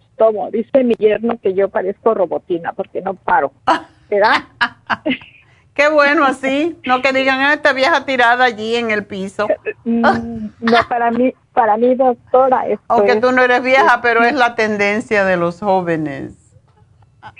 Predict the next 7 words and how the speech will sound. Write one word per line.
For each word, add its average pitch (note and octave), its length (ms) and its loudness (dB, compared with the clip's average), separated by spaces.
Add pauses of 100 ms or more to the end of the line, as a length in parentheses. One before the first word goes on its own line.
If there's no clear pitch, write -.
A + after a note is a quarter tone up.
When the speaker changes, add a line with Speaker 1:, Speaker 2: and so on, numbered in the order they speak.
(260)
Speaker 1:
Para G#3 280 2
mí G#3+ 180 0
esto A#3 340 0
es A3 120 2 (220)
mucho, A#3+ 500 0
muy G#3 480 0
difícil G#3 680 -4